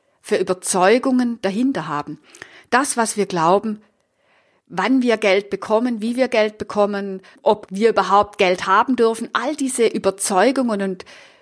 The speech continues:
das Mindset dahinter, das ist das, was entscheidet, wie wir mit dem Thema Geld umgehen. Und deswegen komme ich mal aus dieser Richtung.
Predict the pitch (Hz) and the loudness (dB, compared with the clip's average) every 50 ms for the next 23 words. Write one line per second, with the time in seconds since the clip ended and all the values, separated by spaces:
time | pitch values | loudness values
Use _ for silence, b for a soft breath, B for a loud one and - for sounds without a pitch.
0 | B B B B B B _ _ _ _ - 147 156 - 175 160 151 156 185 214 | B B B B B B _ _ _ _ -10 -10 -8 -6 -4 -2 -2 -2 -2 -4
1 | - - - 240 233 226 233 208 240 233 233 220 226 233 226 B B B 254 277 | -6 -4 -4 -4 -2 -2 -2 -2 -2 -2 -2 -2 -2 -4 -4 B B B 0 0
2 | 320 - 285 254 - - 208 233 247 - 202 196 190 - 175 160 - 190 160 151 | 0 0 -4 -4 0 2 2 2 2 0 -2 -2 -2 -2 -4 -2 0 2 2 4
3 | 156 185 190 226 208 - - 180 185 185 165 196 208 202 190 185 175 - 180 170 | 2 2 0 -4 -12 -12 -6 -4 -4 0 0 0 0 0 -2 -2 -4 -4 -4 -2
4 | 175 180 185 185 208 202 208 202 - 214 240 254 208 160 - 160 160 _ _ _ | -2 -2 -2 0 0 0 2 2 0 0 0 0 0 -2 -4 -8 -12 _ _ _
5 | b b b b b b b b b b b b b b b b b b b - | b b b b b b b b b b b b b b b b b b b -4
6 | 196 202 202 208 262 294 - 359 370 359 403 - 311 302 302 320 - 277 269 247 | -2 -2 0 0 0 0 2 2 2 2 2 2 2 4 4 4 4 4 4 4
7 | 233 240 240 - 240 220 - 226 196 180 175 - - - - 147 151 | 2 0 -2 -6 -6 -4 -4 -4 -2 -4 -6 -6 -8 -12 -12 -12 -14